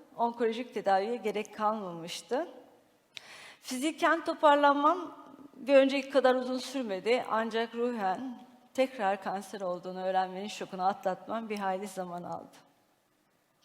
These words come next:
O zaman bu yolculuğun sadece hastalıkla ilgili değil, kendimle ilgili de bir savaş olduğunu anladım. Ve bu hastanın bana bir şeyler öğretmek için geldiğini düşündüm. Sizce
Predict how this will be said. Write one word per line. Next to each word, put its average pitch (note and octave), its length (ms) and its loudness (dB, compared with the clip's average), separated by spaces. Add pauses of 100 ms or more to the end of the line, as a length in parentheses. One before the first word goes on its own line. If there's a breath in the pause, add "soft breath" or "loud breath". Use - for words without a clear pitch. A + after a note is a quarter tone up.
(800 loud breath)
O E4+ 100 10
zaman D#4 360 6
bu D4+ 80 0
yolculuğun A#3 640 2 (320)
sadece C4+ 560 2
hastalıkla A#3 600 -4
ilgili F#3+ 420 -8
değil, E3+ 320 -12 (440)
kendimle B3 600 0
ilgili A3 320 -6
de G#3+ 100 0
bir G#3+ 60 -6
savaş F#3 420 -4
olduğunu D#3+ 440 -8
anladım. - 340 -18 (1600 loud breath)
Ve G#3 140 0
bu C4+ 140 -2
hastanın A3 680 -6
bana G3 180 -6
bir F#3+ 40 -12
şeyler F#3+ 320 -8
öğretmek F#3 420 -10
için E3 280 -12
geldiğini E3+ 520 -10
düşündüm. - 380 -16 (2250 loud breath)
Sizce B3+ 800 2